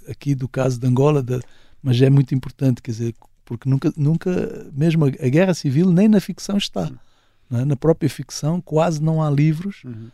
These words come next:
Speaker 1: sobre a Guerra Civil. A guerra
Speaker 2: Talvez mais coisas
Speaker 1: é um
Speaker 2: sobre a,
Speaker 1: rumor
Speaker 2: a Guerra da
Speaker 1: distante.
Speaker 2: Independência, a Guerra da Libertação, do que sobre a Guerra Civil.
Speaker 1: Não, nem, nem uma coisa
Speaker 2: E
Speaker 1: nem
Speaker 2: mesmo
Speaker 1: outra.
Speaker 2: aí é pouco.
Speaker 1: Não. Há,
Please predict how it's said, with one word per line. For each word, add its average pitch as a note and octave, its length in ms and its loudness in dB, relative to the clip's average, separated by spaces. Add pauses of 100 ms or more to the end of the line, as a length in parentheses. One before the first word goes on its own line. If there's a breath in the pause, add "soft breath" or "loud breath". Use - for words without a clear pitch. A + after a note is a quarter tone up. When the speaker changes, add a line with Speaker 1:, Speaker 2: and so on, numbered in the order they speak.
(100)
Speaker 1:
sobre F3 360 2
a - 20 -2
Guerra F#3 240 2
Civil. F3+ 340 -2
A B2 60 4
guerra C#3 320 4
Speaker 2:
Talvez A#2+ 240 0
mais B2+ 240 -2
coisas B2+ 300 -6
Speaker 1:
é D#3 60 0
um D#3+ 180 8
Speaker 2:
sobre C#3+ 100 6
a, D3 40 6
Speaker 1:
rumor D3+ 380 6
Speaker 2:
a C#3 40 -4
Guerra B2 220 0
da - 80 6
Speaker 1:
distante. C#3 120 6
Speaker 2:
Independência, B2 600 -4
a - 20 -8
Guerra G#2+ 220 -8
da A2+ 60 -6
Libertação, A2 440 -14
do B2 80 -14
que - 80 -20
sobre A#2+ 240 -14
a A#2+ 80 -12
Guerra A2+ 220 -14
Civil. A2+ 340 -20 (640)
Speaker 1:
Não, G#3 280 -2
nem, G3 420 2
nem F#3 160 0
uma F#3 140 2
coisa - 220 2
Speaker 2:
E - 40 4
Speaker 1:
nem B2+ 80 6
Speaker 2:
mesmo C3 120 6
Speaker 1:
outra. B2 120 2
Speaker 2:
aí B2 220 -2
é C3+ 80 -8
pouco. - 260 -18 (100)
Speaker 1:
Não. D3 300 -2 (300)
Há, A#2+ 640 -8